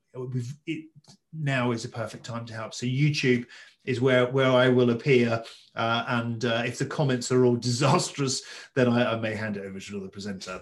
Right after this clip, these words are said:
But I, I'm, I'm there genuinely to help, not, not, you know, pushing my, my wares. Uh, and that's not the intention. I love, love helping people.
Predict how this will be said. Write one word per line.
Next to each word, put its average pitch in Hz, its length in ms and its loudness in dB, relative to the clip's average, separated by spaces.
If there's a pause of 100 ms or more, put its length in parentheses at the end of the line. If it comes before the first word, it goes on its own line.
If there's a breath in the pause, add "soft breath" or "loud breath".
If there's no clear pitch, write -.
But 110 100 -6
I, 107 220 -4 (100)
I'm, 123 240 -4
I'm 147 220 6
there 147 340 6
genuinely 147 680 2
to 117 120 -6
help, 117 340 -6 (200 loud breath)
not, 139 460 2 (100)
not, 127 400 -10 (140)
you 123 100 -6
know, 113 300 -4
pushing 123 320 -4
my, 113 280 -6
my 113 200 -8
wares. 113 600 -4 (360 loud breath)
Uh, 117 380 -2
and 120 80 -6
that's 117 180 -6
not 120 140 -10
the 120 60 -6
intention. 110 540 -10 (100)
I 120 100 -4
love, 110 400 -8
love 107 200 -10
helping 110 320 -12
people. 101 360 -18